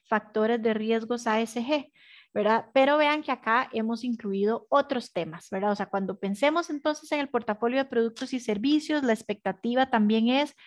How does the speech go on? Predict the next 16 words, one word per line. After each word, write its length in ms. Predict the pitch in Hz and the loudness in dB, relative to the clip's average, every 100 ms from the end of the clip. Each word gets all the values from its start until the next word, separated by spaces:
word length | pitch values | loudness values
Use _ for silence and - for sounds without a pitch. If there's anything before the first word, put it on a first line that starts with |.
| - - - | -20 -20 -4
bueno, 220 | 240 233 | 2 4
esos 220 | 233 277 - | 2 -2 -2
productos 500 | 269 254 254 294 277 | 0 2 0 -6 -6
y 80 | |
servicios 720 | 262 226 202 247 233 277 277 _ - - - | -2 -2 0 -4 -4 -4 -6 _ -20 -20 -2
están 520 | 226 214 - 240 269 | 0 0 0 2 2
contribuyendo 840 | 294 277 277 226 202 233 247 277 | 0 0 0 0 2 2 0 -2
también 580 | 247 208 208 247 277 277 | 0 0 0 0 -2 -4
al 220 | - 208 | -2 0
desarrollo 580 | 202 202 208 214 214 262 | 0 0 0 0 -2 -2
sostenible, 720 | 277 269 - 269 339 269 196 | -6 -6 -2 0 0 2 2
¿verdad? 280 | 175 196 220 | 2 2 0
Como 200 | 214 196 | -2 -4
ven 120 | 196 214 | -2 -2
ustedes 400 | 233 262 262 262 | -2 -2 -2 -2
acá, 380 | 233 254 277 | -2 0 0